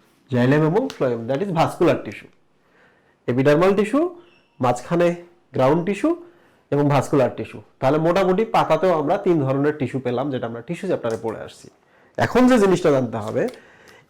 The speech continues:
এই যে দেখেন ভাস্কুলার টিস্যুর চারদিকে এইরকম কিছু কোষ থাকে, একসাথে থাকে। তো এই টিস্যুগুলোকে কি বলা হয়? এই টিস্যুগুলোকে কি বলে? এগুলোর নাম হচ্ছে বান্ডল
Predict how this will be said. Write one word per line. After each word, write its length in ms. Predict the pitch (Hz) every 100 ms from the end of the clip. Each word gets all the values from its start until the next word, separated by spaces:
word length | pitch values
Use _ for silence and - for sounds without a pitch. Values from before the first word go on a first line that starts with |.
| 170
এই 60 | 202
যে 60 | 214
দেখেন 180 | 196 202 151
ভাস্কুলার 440 | 143 - 247 254 247
টিস্যুর 340 | 208 147 156 - - _ _ _ _ _ _ _ _ _ _ _ _ _ _ _ _
চারদিকে 520 | 170 185 202 175 160 190 208
এইরকম 300 | 233 226 220 208
কিছু 140 | 208 -
কোষ 140 | 185 180 -
থাকে, 240 | 107 - - _ _ _ _ _ _ _ _ _ _ _ _ _ _ _ _ _ _ _ _ _ _ 170
একসাথে 440 | 160 - 156 139 135
থাকে। 200 | 101 - -
তো 40 | - - 214
এই 80 | 254
টিস্যুগুলোকে 520 | 254 247 202 185 160 160
কি 80 | 151 120
বলা 140 | 107 104
হয়? 100 | 151
এই 80 | 165 175
টিস্যুগুলোকে 520 | 170 180 175 180 214 -
কি 80 | 175 -
বলে? 160 | - -
এগুলোর 220 | 131 147 160
নাম 80 | 170
হচ্ছে 160 | 175 156 123
বান্ডল 460 | 120 120 127 135